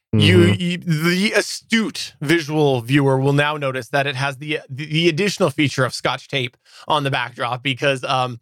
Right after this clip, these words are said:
Speaker 1: unfortunately, I cracked it over the last few months, one of the panels on there. So, uh, I did want to actually fix the backdrop this, or change the backdrop this year, but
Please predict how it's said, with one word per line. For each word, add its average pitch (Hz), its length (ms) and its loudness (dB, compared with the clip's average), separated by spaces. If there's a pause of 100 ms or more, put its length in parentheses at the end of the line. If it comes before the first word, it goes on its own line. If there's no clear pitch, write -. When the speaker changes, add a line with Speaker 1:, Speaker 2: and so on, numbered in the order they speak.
(440)
Speaker 1:
unfortunately, 151 720 -2
I 127 120 -4
cracked 139 360 -6
it 127 80 -14
over 120 180 -12
the 117 80 -8
last 117 300 -2
few 147 80 -4
months, 123 240 0
one 139 140 0
of 120 80 -4
the 127 80 -2
panels 120 440 -6
on 131 180 -8
there. 123 160 -4
So, 147 280 2 (300)
uh, 156 320 2 (120)
I 175 200 0
did 185 240 0
want 175 380 0
to 170 140 -4
actually 151 480 -4 (220)
fix - 480 -4
the 147 100 -2
backdrop 135 520 -2 (100)
this, 135 340 -2
or 151 140 2
change 240 320 -2
the 165 80 -6
backdrop 113 460 -6
this 131 240 -10
year, 131 240 0
but 127 340 -4